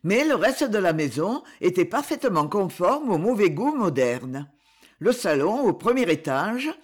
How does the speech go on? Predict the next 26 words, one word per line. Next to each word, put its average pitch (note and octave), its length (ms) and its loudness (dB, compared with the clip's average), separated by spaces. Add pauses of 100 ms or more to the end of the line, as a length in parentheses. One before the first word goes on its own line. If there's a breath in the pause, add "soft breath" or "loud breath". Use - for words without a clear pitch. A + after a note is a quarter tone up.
(420 soft breath)
le E3+ 140 2
logis A#3+ 400 2
étroit G3+ 400 0
n'avait C#3+ 240 -2
qu'une C4+ 280 -2
pièce A3+ 300 -2
en D3+ 100 -4
façade, D#3 720 -4 (300 loud breath)
était E3+ 320 2
tendu A#3+ 420 0
d'un C4 140 -2
papier D3+ 380 0
blanc F3+ 340 0
et C3+ 180 4
or, F#3 340 0 (200 soft breath)
sur A3 220 0
lequel F#3+ 400 0
apparaissaient F3 520 0
quelques B3+ 320 -2
gravures, D#3 640 2 (260 loud breath)
un E3 120 -2
tableau C4 340 -2
religieux F#3 560 0
brodé F3+ 400 2
en D3 140 0
perles A3 500 -2